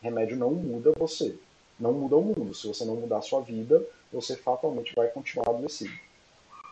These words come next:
Tá bom? Te respondi, Rodrigo. É... Ocean, obrigado. Obrigado, eu que agradeço. Eu não tava respondendo porque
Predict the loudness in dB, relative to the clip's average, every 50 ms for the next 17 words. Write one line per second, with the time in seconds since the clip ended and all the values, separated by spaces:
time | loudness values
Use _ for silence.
0 | -20 -20 -20 _ _ _ -20 _ -20 _ _ _ -6 -4 0 2 0 0 0 -4
1 | -6 -2 -2 -2 -2 -2 -2 -2 -2 0 2 2 0 0 0 0 2 2 0 0
2 | -2 -16 -20 _ -20 _ _ _ _ _ _ _ _ _ _ _ _ _ _ _
3 | _ _ _ _ _ _ _ -4 0 2 4 4 4 4 4 4 4 4 4 2
4 | 2 0 -2 -2 -8 -12 _ _ _ _ _ _ _ _ _ 0 2 2 2 2
5 | 2 0 0 0 0 0 0 2 4 4 4 4 0 -2 -10 -16 _ _ _ _
6 | -20 _ _ _ -6 -2 0 4 4 4 4 4 0 0 0 0 0 0 0 -2
7 | -2 -4 -6 -6 -8 -6 -4 -4 -2 0 2 2 2 2 -2 -6 -6 -4 -2 -2
8 | -2 -2 -6 -6 -6 -6 -4 -4